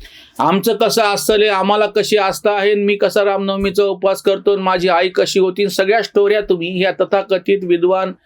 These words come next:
बुद्धिवंतांच्या तोंडून मागच्या वर्षी ऐकल्या असतील. एक वर्ष पूर्ण झालं, ह्याच्यातले किती लोक राम मंदिरला प्रत्यक्ष गेले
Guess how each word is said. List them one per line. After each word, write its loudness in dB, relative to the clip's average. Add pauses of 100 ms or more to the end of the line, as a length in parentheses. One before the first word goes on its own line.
(280)
बुद्धिवंतांच्या 0
तोंडून 0
मागच्या 0
वर्षी 2
ऐकल्या 0
असतील. -2 (880)
एक 2
वर्ष 2
पूर्ण 0
झालं, 2 (400)
ह्याच्यातले 0
किती 0
लोक 0 (220)
राम 2
मंदिरला 2
प्रत्यक्ष -2
गेले 2